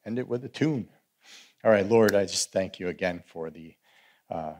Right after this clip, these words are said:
for this church and for the opportunity to be part of your body. And, uh, I pray, Lord God, that we can all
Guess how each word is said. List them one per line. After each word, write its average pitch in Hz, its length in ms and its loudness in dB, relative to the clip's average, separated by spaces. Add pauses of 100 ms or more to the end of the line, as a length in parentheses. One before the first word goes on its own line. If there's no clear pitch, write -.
(380)
for 82 480 -4 (720)
this 127 280 -12
church - 460 -6
and 82 160 -20
for 90 140 -6
the 82 60 0
opportunity 80 640 -6
to 78 80 -20
be 76 140 -18
part 78 320 -8
of 78 120 -20 (300)
your 82 100 -14
body. 80 440 -4 (1000)
And, 85 260 -10
uh, 82 60 -8
I 78 160 -10
pray, 107 260 0
Lord 92 240 -2
God, 80 300 -4
that 80 180 -6
we 90 140 -10
can 85 180 -14
all 82 460 -6